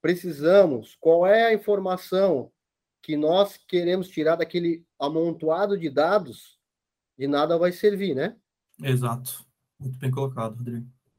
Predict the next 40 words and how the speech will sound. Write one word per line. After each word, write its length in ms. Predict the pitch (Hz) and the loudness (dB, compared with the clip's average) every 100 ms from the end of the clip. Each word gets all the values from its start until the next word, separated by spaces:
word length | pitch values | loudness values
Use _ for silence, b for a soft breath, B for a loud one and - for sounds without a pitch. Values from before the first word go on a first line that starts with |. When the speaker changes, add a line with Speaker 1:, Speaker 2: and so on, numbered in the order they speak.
| _ | _
Speaker 1:
E, 380 | 170 180 180 180 | 0 4 4 6
Jonas, 580 | 208 208 165 147 - - | 4 6 4 2 -8 -6
assim, 380 | 156 - 214 196 | -4 -2 -4 0
consegue 360 | 196 190 240 | 0 2 2
nos 140 | 247 185 | 2 6
dar 180 | 208 | 8
um, 480 | 220 208 196 185 180 | 8 6 4 -2 -4
algum 240 | 147 156 185 | -2 2 2
exemplo 400 | 160 190 190 143 | 2 0 -2 -4
prático 520 | - 165 220 - 151 | 0 0 -2 -2 0
aí 280 | 143 196 190 _ _ _ _ _ _ _ _ _ _ | 2 0 -4 _ _ _ _ _ _ _ _ _ _
disso? 340 | 139 202 - - _ _ _ _ _ _ _ _ _ | -8 -8 -10 -20 _ _ _ _ _ _ _ _ _
Speaker 2:
Claro, 380 | 170 190 196 131 | 4 6 6 2
é, 640 | 180 156 156 151 143 143 131 139 | -2 0 0 0 0 0 -2 -2
eu 80 | |
acho 160 | 180 - | -2 -2
que, 220 | 214 202 | -2 2
assim, 320 | 175 - 185 | 4 4 4
né, 260 | 160 175 175 | 2 2 0
o, 80 | 156 147 | -4 -6
o 80 | 131 | -6
Comex 340 | 156 170 180 | -2 2 2
é, 200 | 214 202 - | 2 0 -2
é, 180 | 160 - | -4 -2
é 120 | 160 | -4
gigantesco, 680 | 170 208 185 175 190 - 160 | -2 -2 0 2 4 4 2
né, 160 | 156 | -2
gente? 220 | 151 139 | -2 -4
Eu 80 | 135 | -4
vou, 160 | 127 131 | -4 -6
eu 160 | 151 127 | -6 -6
vou 300 | 127 151 160 | -4 -8 -6
trazendo 400 | 175 160 165 175 | -4 -4 -2 -2
exemplos 480 | 131 135 175 - | -2 -2 -4 -4
aqui 180 | 131 131 | -4 -6
pra 140 | - 131 | -8 -6
vocês 300 | 123 135 131 | -6 -6 -6
ao 80 | |
longo 260 | 127 131 127 | -6 -6 -6
do, 160 | 117 | -8